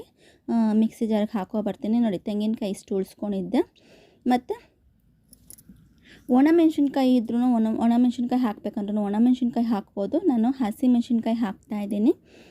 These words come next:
ಹ್ಮ್, ಖಾರಕ್ಕೆ. ಮತ್ತು ಕರ್ಬೇವಿನ ಸೊಪ್ಪು, ಇದು ಮೂರೂ ಹಾಕ್ಕೊಂಡು ನಾನು ಮಿಕ್ಸಿ ಜಾರ್ಗೆ ಹಾಕ್ಕೊಂಡು ನೀರು ಹಾಕದೆ, ಆ, ರುಬ್ಕೊಬರ್ಬೇಕು ಇದನ್ನು. ನೀರು ಹಾಕಬಾರ್ದು, ನೀರು ಹಾಕಿದ್ರೆ ಫುಲ್ ಪೇಸ್ಟ್ ಆಗೋಗುತ್ತೆ. ಪೇಸ್ಟ್ ಬೇಡ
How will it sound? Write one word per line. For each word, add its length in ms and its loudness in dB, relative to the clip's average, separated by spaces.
ಹ್ಮ್, 260 2
ಖಾರಕ್ಕೆ. 680 -2
ಮತ್ತು 280 -4
ಕರ್ಬೇವಿನ 360 -2
ಸೊಪ್ಪು, 340 -8
ಇದು 220 0
ಮೂರೂ 440 2
ಹಾಕ್ಕೊಂಡು 760 -4
ನಾನು 280 2
ಮಿಕ್ಸಿ 300 0
ಜಾರ್ಗೆ 300 -2
ಹಾಕ್ಕೊಂಡು 320 0
ನೀರು 280 2
ಹಾಕದೆ, 500 -4
ಆ, 340 0
ರುಬ್ಕೊಬರ್ಬೇಕು 720 -2
ಇದನ್ನು. 520 -2
ನೀರು 220 4
ಹಾಕಬಾರ್ದು, 600 -4
ನೀರು 240 -2
ಹಾಕಿದ್ರೆ 360 -4
ಫುಲ್ 280 -2
ಪೇಸ್ಟ್ 500 -2
ಆಗೋಗುತ್ತೆ. 480 -4
ಪೇಸ್ಟ್ 460 -2
ಬೇಡ 200 -2